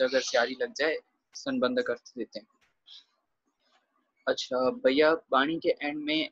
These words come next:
इतने ज्यादा numbers लिखे होते हैं, वो क्या अर्थ देते हैं? उसके पीछे एक पूरी व्याख्या होती है।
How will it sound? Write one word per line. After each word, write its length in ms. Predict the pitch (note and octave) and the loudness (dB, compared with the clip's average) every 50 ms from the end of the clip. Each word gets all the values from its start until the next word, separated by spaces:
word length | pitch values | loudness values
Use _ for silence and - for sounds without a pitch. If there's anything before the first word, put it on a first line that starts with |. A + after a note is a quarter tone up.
| _ - | _ -18
इतने 360 | - - - D#3 D#3+ E3 D#3 | -18 -14 -8 -6 -4 -4 0
ज्यादा 280 | C#3 C#3+ C#3 C#3 C#3+ C#3 | 2 2 2 2 2 -2
numbers 420 | C3+ C3+ C3 C3 C3 C#3 C3+ - | -4 -4 -4 -2 -2 -4 -4 -6
लिखे 240 | C3 B2 - C#3 C#3 | -10 -14 -10 -8 -6
होते 300 | C3+ B2+ A#2 - - B2+ | -6 -6 -6 -4 -4 -4
हैं, 180 | B2+ B2+ A#2+ A#2+ B2+ | -4 -4 -6 -4 -4
वो 100 | C3 B2+ | -4 -4
क्या 220 | C3 B2+ C3+ B2+ | -2 0 0 0
अर्थ 300 | - - C3 C3 - - | 0 -2 -4 -6 -6 -10
देते 340 | A#2+ A2+ A2+ A2 - - B2+ | -8 -8 -8 -6 -4 -4 -4
हैं? 280 | B2 B2 B2+ A#2+ A#2+ - _ _ _ _ - - - - - - _ _ _ _ _ _ _ _ _ _ _ _ _ _ _ _ _ _ _ _ - | -2 -2 -2 -4 -4 -8 _ _ _ _ -20 -20 -20 -20 -20 -20 _ _ _ _ _ _ _ _ _ _ _ _ _ _ _ _ _ _ _ _ -8
उसके 200 | - E3 - G#3 | -6 -4 -2 -2
पीछे 240 | F#3+ F#3 G#3 G#3 A3+ | -2 -2 0 2 2
एक 120 | A3+ A3+ - | 2 2 0
पूरी 220 | - G3 G3+ G#3+ G3+ | -2 0 0 2 2
व्याख्या 420 | D#3 D3+ D3 C#3+ - - - F#3+ | 4 4 4 4 2 0 2 4
होती 300 | F#3 E3 - - C#3 C#3 | 4 4 2 0 2 2
है। 80 | C#3+ | 4